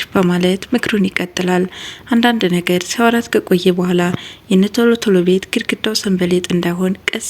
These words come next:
ብለሽ ፍቅርሽን ገንቢው። ኪራ እንደሆነ ተናዳጅ እንደሆነ አውቀዋለሁ። ወንድሜ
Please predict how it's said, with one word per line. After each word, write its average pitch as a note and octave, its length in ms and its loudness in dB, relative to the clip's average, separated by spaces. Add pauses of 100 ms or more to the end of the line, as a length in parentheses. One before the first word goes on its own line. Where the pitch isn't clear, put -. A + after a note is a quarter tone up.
ብለሽ F3+ 300 -2
ፍቅርሽን - 480 -4 (120)
ገንቢው። F3+ 440 2 (440)
ኪራ A#3+ 240 0
እንደሆነ F3+ 340 0 (240)
ተናዳጅ A3+ 520 0
እንደሆነ F3 380 2
አውቀዋለሁ። F3+ 560 -2 (420)
ወንድሜ F#3+ 340 2